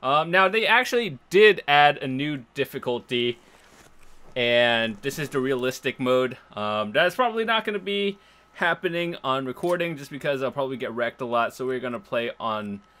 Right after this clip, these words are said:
just, uh, the regular difficulty, and I'll probably be streaming the hard, harder difficulty so you guys can watch me play that as well.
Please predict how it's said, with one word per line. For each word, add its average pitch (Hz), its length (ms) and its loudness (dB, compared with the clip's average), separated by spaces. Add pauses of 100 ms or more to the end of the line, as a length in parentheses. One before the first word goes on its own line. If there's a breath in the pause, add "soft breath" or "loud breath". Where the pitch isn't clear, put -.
(160 soft breath)
just, 202 280 -4 (380)
uh, 135 460 0
the 120 140 -8
regular 131 480 -2 (680)
difficulty, 131 760 -2 (400 soft breath)
and 101 680 -2
I'll 120 120 0
probably 190 520 4
be 160 140 -4
streaming 151 640 -4
the 120 80 -2
hard, 120 380 2
harder 123 260 0
difficulty 110 640 -6
so 107 140 -10
you 104 100 -6
guys 107 140 -2
can 101 120 -10
watch 95 220 -8
me 98 80 -14
play 104 160 -8
that 98 160 -8
as 95 160 -10
well. 98 320 -4